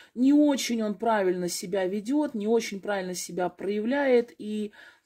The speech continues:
м, ну, потому что ждать от него уже как-то особо нечего – да, то есть, э, забили не потому, что вы, м, не заинтересованы, а потому что этот человек ведёт себя так, как будто он не сильно в вас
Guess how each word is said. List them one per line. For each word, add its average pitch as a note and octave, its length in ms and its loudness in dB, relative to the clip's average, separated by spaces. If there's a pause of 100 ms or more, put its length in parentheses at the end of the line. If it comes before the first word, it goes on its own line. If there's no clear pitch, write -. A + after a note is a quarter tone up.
(100)
м, F3 440 -8
ну, B3 160 0
потому B3 340 0
что - 160 -4
ждать A#3+ 440 0
от G#3 160 0
него G#3+ 320 -2
уже F#3+ 220 -4
как-то F3+ 360 -6
особо E3 380 -4
нечего – A#3+ 680 -2 (560)
да, G#3+ 260 0
то G#3 160 -2
есть, G3+ 260 -4
э, F3 520 4
забили A#3 400 4
не B3+ 120 2
потому, E4 300 0
что - 160 -4
вы, F#3+ 520 -2
м, D#3 280 -10
не G#3+ 160 2
заинтересованы, F3+ 960 -2 (340)
а D#3+ 140 -10
потому G3 480 0
что - 220 -6
этот A#3 360 0
человек G#3+ 460 -2
ведёт E3 340 0
себя D#3+ 260 -2
так, C4+ 280 -8
как D#3 200 -6
будто F3+ 260 -6
он F3 180 -2
не D#3+ 100 2
сильно F#3 480 -4 (300)
в D3 220 -10
вас F3+ 380 -2